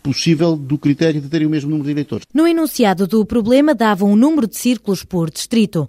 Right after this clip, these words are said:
Speaker 2: Essa era a vertente política. A partir daí, a solução para encontrar as formas dos círculos era uma questão técnica.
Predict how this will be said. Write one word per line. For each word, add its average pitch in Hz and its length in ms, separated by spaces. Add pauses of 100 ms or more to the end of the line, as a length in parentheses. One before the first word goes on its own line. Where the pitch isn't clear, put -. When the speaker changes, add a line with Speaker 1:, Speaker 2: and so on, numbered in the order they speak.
(300)
Speaker 2:
Essa 233 500
era 202 180
a 196 40
vertente 208 380
política. 165 600 (240)
A 180 80
partir 190 240
daí, 196 320
a 311 60
solução 226 560
para 190 180
encontrar 180 400
as 165 140
formas 208 420
dos 214 200
círculos 247 460 (240)
era 302 160
uma 285 120
questão 233 260
técnica. 165 500